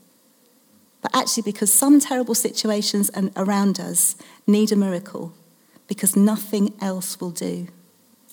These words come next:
So I'm just gonna talk really briefly and simply about three things. The first is about leaning on Jesus. You know, John was one of Jesus' mates. He was known as a disciple Jesus loved. You may have seen a picture like this that,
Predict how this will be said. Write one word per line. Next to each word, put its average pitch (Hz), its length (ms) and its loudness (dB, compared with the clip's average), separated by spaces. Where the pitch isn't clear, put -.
So 262 160 0
I'm 285 60 6
just 277 160 -2
gonna 262 80 0
talk 220 280 0
really 226 180 0
briefly 214 440 -2
and 190 100 -2
simply - 360 -2
about 175 260 -10
three 185 240 -8
things. 175 480 -8
The 233 60 -8
first 302 360 0
is 202 120 -4
about 190 280 -6
leaning 196 420 -2
on 185 140 -2
Jesus. 180 640 -6
You 262 60 6
know, 247 100 6
John 190 560 0
was 202 180 -4
one 196 80 -2
of 196 80 -2
Jesus' 196 420 -4
mates. 214 360 0
He 202 180 -6
was 196 160 0
known 214 180 4
as 196 120 -2
a - 20 -4
disciple 208 540 -6
Jesus 190 420 -6
loved. 180 400 -6
You 254 60 4
may 285 100 6
have 254 100 4
seen 233 140 2
a 220 40 0
picture 233 360 -2
like 196 200 -4
this 190 240 0
that, 185 180 0